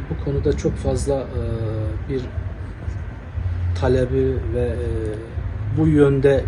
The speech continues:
bir çalışmamız olmasa da sosyal medya ve ticari noktada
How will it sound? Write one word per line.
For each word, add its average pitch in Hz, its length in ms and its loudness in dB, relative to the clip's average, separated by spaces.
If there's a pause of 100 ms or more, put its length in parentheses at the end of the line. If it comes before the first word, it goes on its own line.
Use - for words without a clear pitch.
bir 135 160 2 (520)
çalışmamız 135 680 0
olmasa 113 440 6
da 104 120 2 (580)
sosyal 180 460 6
medya 139 440 6 (240)
ve 135 200 2 (300)
ticari 143 420 6
noktada 127 520 2